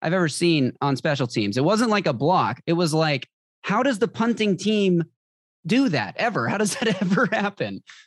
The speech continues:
But, um, that's, that was how the Colts made this game such a close game. And then they had a chance to go down and win it with Carson Wentz, but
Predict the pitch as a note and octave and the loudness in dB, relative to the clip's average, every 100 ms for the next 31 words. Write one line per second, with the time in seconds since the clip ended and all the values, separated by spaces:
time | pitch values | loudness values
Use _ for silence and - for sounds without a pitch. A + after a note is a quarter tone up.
0 | _ D#3 D3+ - C3+ C3 B2 A#2 A2+ - | _ 0 0 0 0 0 0 0 -4 -16
1 | - _ - G#2+ - - E3 A3 G3+ G3 | -20 _ -4 -4 -4 -4 0 2 2 2
2 | E3+ B2+ D#3 C#3 C3+ C3+ C#3+ B2+ - C3+ | 0 2 0 0 -2 -2 0 -2 -2 -2
3 | C#3 A#2+ C#3 B2+ F#2+ C3+ A#2 - B2+ C3 | 0 -2 -2 -4 -2 0 0 -2 0 0
4 | A#2+ A#2 C3+ C#3 C3 B2+ _ _ - D3+ | 2 2 2 2 2 0 _ _ -4 -2
5 | E3+ G#3+ F#3 F#3 F3+ F3 - - _ _ | 0 0 0 0 2 0 -2 -16 _ _
6 | D3+ E3 F#3+ G3 G3 F3 D3+ E3 E3 D3+ | -2 0 2 2 4 4 4 2 2 -2
7 | - _ _ _ _ - D#3+ D#3 F3 F3 | -4 _ _ _ _ -4 -2 -2 0 0
8 | E3+ D3+ F3 E3 C#3 - C#3 C3+ | 2 0 2 0 -4 -2 0 0